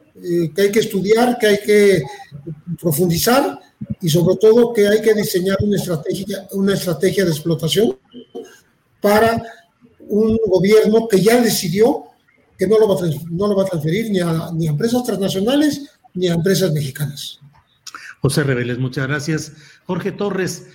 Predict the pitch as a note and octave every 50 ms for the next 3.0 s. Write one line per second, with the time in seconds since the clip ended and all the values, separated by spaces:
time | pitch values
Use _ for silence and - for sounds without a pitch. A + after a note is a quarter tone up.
0 | _ _ - F#3 F#3+ F#3 F#3 F#3 F3+ F#3 F3+ E3 - D3+ D3+ E3+ E3 E3+ E3 -
1 | E3+ E3 E3+ E3 D#3 D3 D3 C#3+ E3 F3+ E3+ - F3 E3+ D3+ E3+ E3+ E3 D#3+ D#3+
2 | D#3+ D#3 D#3+ D#3 C#3+ D#3 C#3+ - - - D#3 D#3+ D#3+ E3 E3 E3 E3 E3 E3